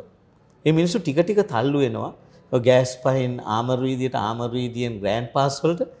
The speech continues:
තල්ලු වෙලා දැන් අතර වෙලා ඉන්නේ වේරගොඩ. එතකොට වේරගොඩ, අ, බහුතරයක්,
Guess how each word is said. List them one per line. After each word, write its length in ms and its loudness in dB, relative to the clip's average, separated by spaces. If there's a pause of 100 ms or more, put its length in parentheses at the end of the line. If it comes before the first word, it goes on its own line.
(400)
තල්ලු 200 6
වෙලා 200 4
දැන් 220 -2
අතර 200 0
වෙලා 180 2
ඉන්නේ 220 -4
වේරගොඩ. 400 -6 (760)
එතකොට 340 4
වේරගොඩ, 400 2
අ, 680 -4
බහුතරයක්, 640 2